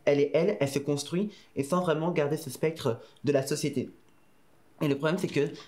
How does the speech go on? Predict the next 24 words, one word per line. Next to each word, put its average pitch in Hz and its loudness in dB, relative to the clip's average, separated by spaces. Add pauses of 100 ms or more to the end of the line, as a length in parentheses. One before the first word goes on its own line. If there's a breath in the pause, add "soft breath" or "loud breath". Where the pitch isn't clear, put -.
ça - 2
a - -
été 139 2
réinterprété 170 0 (380 loud breath)
comme, 170 2
euh, 139 4 (120)
euh, 113 2 (260)
si - -2
c'était 160 -2
une 147 0
personne 139 0
trans 165 0 (140)
qui 156 -2
essayait 143 0
de 131 0 (320 loud breath)
vivre 165 0
autre 151 0
chose 165 0 (320 loud breath)
en 131 2
tant 147 2
que - -4
Miss, 156 0
alors 127 2
que 135 -2